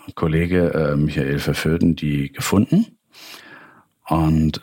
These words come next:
Play hatte K D W Anfang November angegriffen und eigenen Angaben zufolge, äh, mehr als zwei Terabyte Daten abgesaugt, ne? Und, ähm,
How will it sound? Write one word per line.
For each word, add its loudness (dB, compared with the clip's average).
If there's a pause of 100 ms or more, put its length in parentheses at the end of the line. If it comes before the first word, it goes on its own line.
Play 2
hatte -2
K 0
D 0
W 2
Anfang 0
November 0
angegriffen -2
und -4
eigenen 2
Angaben 0
zufolge, -2
äh, -2
mehr 2
als -4
zwei 0
Terabyte -2
Daten -4 (320)
abgesaugt, -6
ne? 2
Und, -2
ähm, 0